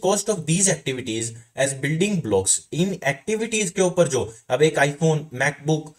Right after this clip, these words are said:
इन सबको बनाने के ऊपर जो कॉस्ट incur की जा रही है, उसको as base लिया जाता है क्या लो-, क्या allocate करने के लिए? indirect cost को allocate करने के लिए। तो ये चीज I hope आपको फिर से समझ में आ गई है। हमने बार बार एक चीज पढ़ी है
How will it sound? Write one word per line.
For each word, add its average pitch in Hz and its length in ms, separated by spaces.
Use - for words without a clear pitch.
इन 143 120
सबको 170 340
बनाने 135 420
के 196 120
ऊपर 185 240
जो 160 120
कॉस्ट 160 320
incur 135 240
की 120 160
जा 107 160
रही 95 200
है, 139 200
उसको 202 400
as 151 240
base 147 500
लिया 143 240
जाता 107 320
है 135 220
क्या 226 340
लो-, 185 340
क्या 165 200
allocate 147 440
करने 123 280
के 120 140
लिए? 120 140
indirect 127 640
cost 113 340
को 151 240
allocate 107 420
करने 85 300
के 78 160
लिए। 92 200
तो 104 60
ये 117 160
चीज 139 240
I 123 140
hope 127 200
आपको 117 360
फिर 117 100
से - 140
समझ 101 300
में 98 140
आ 90 60
गई 87 160
है। 120 200
हमने 117 200
बार 117 240
बार 110 180
एक 101 100
चीज 104 200
पढ़ी 90 280
है 117 200